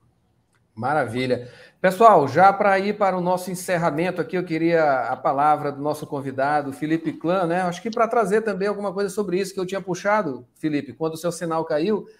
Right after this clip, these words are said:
é a questão do, da participação maranhense em todas essas questões, né? Tanto se o Lula ganhar, quanto se, é, é, ele perder, é, é, é,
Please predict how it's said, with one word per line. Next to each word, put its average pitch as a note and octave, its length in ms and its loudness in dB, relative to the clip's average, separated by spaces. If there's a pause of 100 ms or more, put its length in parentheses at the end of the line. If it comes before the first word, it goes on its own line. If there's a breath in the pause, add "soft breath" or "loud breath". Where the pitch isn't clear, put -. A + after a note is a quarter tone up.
(200 loud breath)
é D#3+ 380 0
a D#3+ 100 -2
questão G3 600 -4 (300 soft breath)
do, F3 400 -2
da E3 160 -2
participação F#3+ 1040 -4
maranhense F3+ 760 -2
em D#3+ 40 -6
todas G#3 280 0
essas G3 240 -6
questões, D3+ 500 -4
né? E3 220 -4 (100)
Tanto G#3 220 -4
se - 120 -10
o F3 60 -2
Lula F3 220 0
ganhar, D#3 440 -2
quanto E3 240 -2
se, E3 380 -2 (280 loud breath)
é, C3+ 600 4
é, D3 40 -2
ele D3 160 0
perder, D3+ 600 -2
é, D#3 40 2
é, D3+ 100 2
é, B2 1200 2